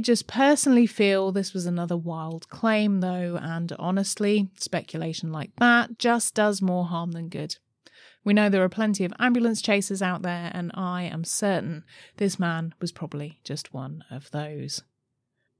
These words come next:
So generally, it's safe to say that Nicola Bulley's case was handled inappropriately all round. It also bears repeating, and I know I've said this plenty of times before,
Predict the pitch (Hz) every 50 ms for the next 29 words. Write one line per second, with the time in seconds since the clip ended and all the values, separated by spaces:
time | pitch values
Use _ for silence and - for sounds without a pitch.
0 | _ _ - - 277 285 - - 320 320 330 330 330 302 285 285 285 277 262 240
1 | - _ _ _ - 247 269 - - - - 269 277 262 - - 262 - - 208
2 | 196 202 196 190 190 - - 202 208 - 240 226 202 - 170 170 170 170 170 -
3 | - - 165 165 170 - - - 196 190 - - 196 190 190 185 180 175 170 -
4 | 139 175 180 - - 214 214 202 - 208 185 185 165 175 175 - - 160 165 165
5 | 180 180 175 185 185 156 156 180 190 190 - - _ _ _ _ _ _ _ _
6 | _ _ - 208 180 226 240 233 - 220 196 185 175 175 175 - 175 - - 254
7 | 254 240 - 226 208 202 196 196 185 180 180 175 175 165 170 170 170 - - 175
8 | 175 - 170 - - - 170 180 - - 170 - - 180 170 175 - - - 175
9 | - - 214 226 214 190 175 175